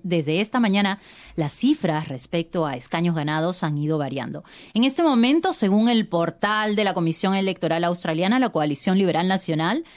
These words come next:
del primer ministro Malcolm Turnbull tiene sesenta y cuatro escaños. El Partido Laborista de Bill Shorten, sesenta y nueve.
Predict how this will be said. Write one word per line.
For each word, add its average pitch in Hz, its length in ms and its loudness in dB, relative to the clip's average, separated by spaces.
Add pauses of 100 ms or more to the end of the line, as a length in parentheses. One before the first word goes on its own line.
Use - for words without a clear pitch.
(180)
del 160 360 0
primer 156 280 -2
ministro 160 320 0
Malcolm 139 340 -4
Turnbull 349 420 -4
tiene 226 280 0
sesenta 139 420 -6
y - 20 -12
cuatro 135 240 -10
escaños. - 520 -12 (220)
El 160 100 -2
Partido 220 320 2
Laborista 240 460 2
de 220 120 2
Bill 220 120 0
Shorten, 254 460 0
sesenta 156 340 0
y 160 60 2
nueve. 147 320 0